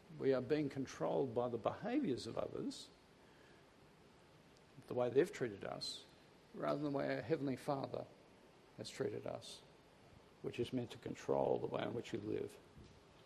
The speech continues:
So I want to finish by asking you, or, or just pressing this forward a bit further. Who would you regard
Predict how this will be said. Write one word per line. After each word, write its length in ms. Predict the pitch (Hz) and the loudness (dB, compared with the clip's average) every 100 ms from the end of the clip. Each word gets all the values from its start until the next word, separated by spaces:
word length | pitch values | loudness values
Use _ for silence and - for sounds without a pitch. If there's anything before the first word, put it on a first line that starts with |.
| - - - - - - - - - - - - - - - - - - - - - - | -20 -20 -20 -20 -20 -20 -20 -20 -20 -20 -20 -20 -20 -20 -20 -20 -20 -20 -20 -20 -20 -12
So 140 | - 226 | -2 0
I 40 | |
want 120 | 403 | 0
to 60 | - | 2
finish 280 | 240 226 - | 4 4 6
by 180 | 147 | 6
asking 560 | 151 170 180 - 147 135 | 8 6 4 4 4 8
you, 300 | 135 127 123 | 8 10 10
or, 140 | 117 - - - | 8 6 -4 -6
or 80 | 123 | -2
just 260 | 190 - | -2 -2
pressing 340 | - 185 160 135 | 0 0 2 2
this 160 | 127 | 2
forward 440 | - 151 139 101 95 - - - - - - - | 0 0 2 2 0 -6 -18 -20 -20 -20 -18 -4
a 40 | |
bit 180 | 120 - | -2 -2
further. 400 | 131 64 - 65 - - - - - - - - - - - - - - - - - - - - - - - - - - - - - - - - | 0 0 0 -4 -8 -20 -20 -20 -20 -20 -20 -20 -20 -20 -20 -20 -20 -20 -20 -20 -20 -20 -20 -20 -20 -20 -20 -20 -20 -20 -20 -20 -20 -20 -4 2
Who 100 | 330 | 6
would 140 | 381 | 8
you 100 | 302 | 8
regard 540 | 165 131 131 120 117 | 8 8 6 4 0